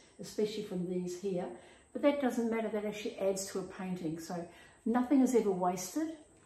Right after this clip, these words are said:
and the more you paint, the better you're going to get. The more you let go and let it flow,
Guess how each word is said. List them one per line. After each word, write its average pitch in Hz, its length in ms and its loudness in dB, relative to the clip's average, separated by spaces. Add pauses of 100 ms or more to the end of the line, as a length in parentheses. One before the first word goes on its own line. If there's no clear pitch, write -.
(260)
and 208 260 -2
the 214 60 0
more 254 240 8
you 262 120 4
paint, 214 440 -4
the 208 80 -8
better 208 220 2
you're 190 180 0
going 175 220 0
to 160 60 -6
get. 202 320 -2 (520)
The 208 60 -2
more 233 240 6
you 214 100 2
let 202 300 -2
go 214 320 0 (600)
and 196 200 -4
let 202 100 0
it 185 180 -6
flow, 202 460 -2